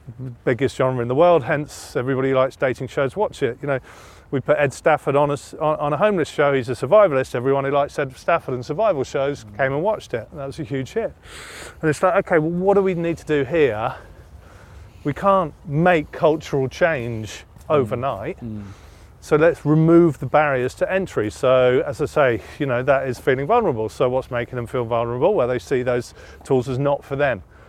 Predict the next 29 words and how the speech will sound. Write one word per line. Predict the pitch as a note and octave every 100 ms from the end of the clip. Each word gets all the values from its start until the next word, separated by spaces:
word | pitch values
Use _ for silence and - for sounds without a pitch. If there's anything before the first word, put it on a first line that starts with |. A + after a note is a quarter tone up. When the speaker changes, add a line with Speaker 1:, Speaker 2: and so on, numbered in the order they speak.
| - -
Speaker 1:
They're | B2+
for, | - B2 - - - - -
they're |
for | A#2+ A#2+
women, | C3 B2+ A2 G#2+ -
Speaker 2:
Mm. | G#2+ G2+
Speaker 1:
firstly. | A#2+ A2 - C3 C#3
So, | - C3+
Speaker 2:
Mm. | B2
Speaker 1:
okay, | C#3+ - A#2+
well, | C3 B2+
we | B2
create | - B2+ B2 B2
something | C3 B2
that's | B2+
just | - - -
for |
men. | C3+ D3+ G2+ - - - - -
And | A#2
actually, | C3+ C#3 - A#2+ A#2
the | A2
science | - B2 A#2+
shows | - B2+ A#2+
the | -
gender-specific | A2 C3 B2 A#2 - - B2+ C#3 C3 - - - - -
mental | B2+ A#2+ B2+
health | A#2 B2+ B2+
interventions | A#2 B2 C3 C3+ - A2+
work | C#3+